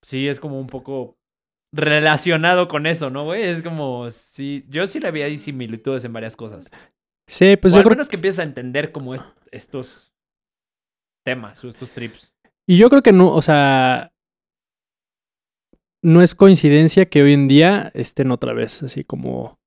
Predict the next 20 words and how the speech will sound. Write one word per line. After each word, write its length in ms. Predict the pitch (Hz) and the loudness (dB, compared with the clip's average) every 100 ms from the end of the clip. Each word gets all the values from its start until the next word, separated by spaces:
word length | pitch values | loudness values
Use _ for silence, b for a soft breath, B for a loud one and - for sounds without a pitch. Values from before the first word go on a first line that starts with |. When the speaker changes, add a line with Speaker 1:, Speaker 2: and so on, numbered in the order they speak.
| _ | _
Speaker 2:
resurgiendo 920 | 165 143 123 - - 147 139 143 131 | -4 -4 -2 -6 -2 0 0 2 2
el 120 | 110 | 0
estudio, 500 | 104 - 131 123 113 | -6 -6 -4 -2 -4
investigaciones 880 | 117 113 - - - - 117 117 113 | -6 -10 -12 -12 -10 -6 -6 -6 -10
y 80 | 120 | -10
uso 180 | 113 123 | -8 -8
de 80 | 110 | -10
psicodélicos, 680 | - 120 147 143 113 - - | -8 -2 0 0 -6 -12 -12
porque 260 | 131 123 - | -10 -10 -10
también 300 | 120 131 135 | -8 -4 -2
yo 60 | |
siento, 300 | 131 135 143 | -2 -2 -2
pues 140 | 160 165 | 0 4
lo 100 | 190 | 6
hemos 160 | 190 | 6
platicado 420 | - 139 135 156 | 4 0 2 4
aquí, 240 | 139 - 151 | 4 4 0
¿no? 280 | 120 151 123 | 0 -4 -4
Mucho 300 | 127 - 139 | -6 -6 -6
que, 280 | 123 117 | -6 -10